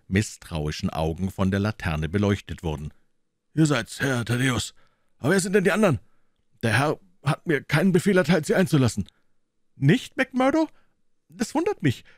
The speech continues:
Ich sagte meinem Bruder gestern Abend, dass ich ein paar Freunde mitbringen würde. Er ist heute gar nicht aus seinem Zimmer gekommen, Herr Thaddäus. Ich habe keine besondere Anweisung und muss mich an die alten Regeln halten. Ihr mögt eintreten,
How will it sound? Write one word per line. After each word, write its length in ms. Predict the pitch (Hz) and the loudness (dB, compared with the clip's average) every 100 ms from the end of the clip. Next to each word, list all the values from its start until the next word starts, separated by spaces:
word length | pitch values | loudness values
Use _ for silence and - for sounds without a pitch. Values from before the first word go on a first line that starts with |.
| _ _ - | _ _ -14
Ich 120 | - | -10
sagte 240 | 269 - | -8 -2
meinem 220 | 214 190 170 | 2 2 2
Bruder 220 | 202 196 | 2 0
gestern 440 | - - - 226 | 0 -6 -4 -4
Abend, 420 | 254 294 196 - | -4 -2 -4 -2
dass 140 | 107 - | -6 -4
ich 180 | 165 - | -6 -2
ein 140 | 110 101 | -2 0
paar 140 | 175 | -2
Freunde 360 | - 214 294 294 | -2 -2 0 0
mitbringen 420 | 247 - 151 127 | 0 0 0 2
würde. 240 | 131 107 - _ _ _ _ _ _ - | 4 2 -2 _ _ _ _ _ _ -2
Er 120 | 226 | 0
ist 100 | 185 | 2
heute 200 | 196 - _ | 0 -2 _
gar 140 | - 165 | -2 2
nicht 80 | 190 | 2
aus 120 | 170 | 2
seinem 180 | 165 131 | 0 2
Zimmer 220 | 208 180 | 2 4
gekommen, 360 | 127 - 123 113 | 2 2 0 2
Herr 140 | 127 | 0
Thaddäus. 440 | 123 123 - 139 - _ _ _ _ _ | 2 2 2 0 -6 _ _ _ _ _
Ich 120 | - | 0
habe 140 | 170 - | 0 2
keine 280 | 151 202 196 | 2 2 2
besondere 400 | 160 170 143 123 | 2 2 2 0
Anweisung 540 | 208 240 202 214 208 - _ _ _ _ | 0 0 2 2 0 -4 _ _ _ _
und 160 | - 190 | -4 -2
muss 180 | 214 156 | 0 2
mich 140 | 165 | 2
an 80 | 180 | 4
die 100 | 175 | 2
alten 240 | 165 165 | 2 -2
Regeln 340 | 123 143 127 110 | 0 0 2 0
halten. 320 | 107 - 95 - | -2 -6 -12 -6
Ihr 120 | 127 | -2
mögt 180 | 147 117 | 0 0
eintreten, 540 | 151 156 180 180 | -2 2 0 0